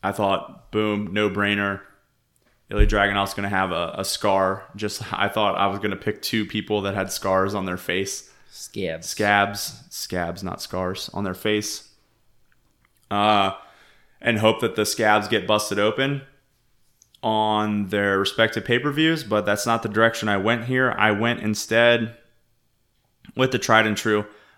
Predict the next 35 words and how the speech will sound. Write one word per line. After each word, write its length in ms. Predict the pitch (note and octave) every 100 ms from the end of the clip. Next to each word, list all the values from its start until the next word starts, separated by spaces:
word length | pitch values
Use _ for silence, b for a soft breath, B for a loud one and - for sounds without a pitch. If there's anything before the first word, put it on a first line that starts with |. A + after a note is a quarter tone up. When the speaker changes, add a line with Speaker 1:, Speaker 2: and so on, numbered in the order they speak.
| b
Speaker 1:
I'm 80 | A2+
gonna 160 | C3
go 120 | B2+
with 100 | C3
the 60 | A#2+
person 340 | G#2+ A#2+ A#2
who's 120 | A2 G2+
probably 280 | B2 A#2+
gonna 180 | A2 G#2
have, 420 | G2+ G#2 G#2 G2+ - b b b -
who's 120 | A#2
probably 220 | C#3 B2+
gonna 140 | A#2 A2+
be 200 | A#2 -
in 140 | A#2+
the 100 | B2+
ring 460 | G#2+ A2+ A#2+ B2+ A2+
the 100 | G#2
longest 520 | G2+ G#2+ A2 G#2+ -
amount 220 | G#2 G2
of 60 | F#2
time. 460 | - C3 D3+ D#3 C#3 b b b - -
Uh, 420 | F#2+ F#2+ F#2+ F#2+ G2
you 120 | G#2
could 180 | G#2 G2
go 100 | G#2+
either 220 | G#2+ G2+
way 260 | G2+ G2+
here, 360 | G#2 G2+ G#2 G#2 B B B B B B _ -
but 120 | G#2
I'm 120 | G#2 G2+
going 160 | G#2+
with 100 | G#2
Adam 220 | F2 F2+
Cole. 300 | E2+ D#2+ -